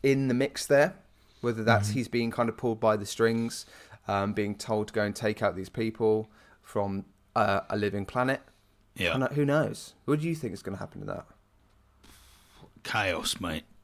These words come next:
Speaker 1: Chaos.
Speaker 2: Abs-, absolute blood, <laughs> sweat, and chaos.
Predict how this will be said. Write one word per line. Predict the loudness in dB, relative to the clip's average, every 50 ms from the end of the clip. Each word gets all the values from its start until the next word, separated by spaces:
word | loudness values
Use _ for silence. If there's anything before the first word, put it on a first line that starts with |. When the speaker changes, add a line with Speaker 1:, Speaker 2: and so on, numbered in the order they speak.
| -12
Speaker 1:
Chaos. | -4 0 0 2 2 0 0 -2 -2 -2
Speaker 2:
Abs-, | -4 -8 -14 -18 -20 -10 -4
absolute | -2 -2 -2 -2 -2 -2 -2 -2 -2 -2 -2 -2
blood, | 0 2 2 2 2 0 0 -2 -4 -4 -6 -8 -10
<laughs> | -10 -12 -8
sweat, | -4 -2 -2 0 2 2 2 0 0 -4 -8 -10 -10
and | -10 -10 -8
chaos. | -6 -4 -2 0 0 0 -2 -4 -4 -6 -8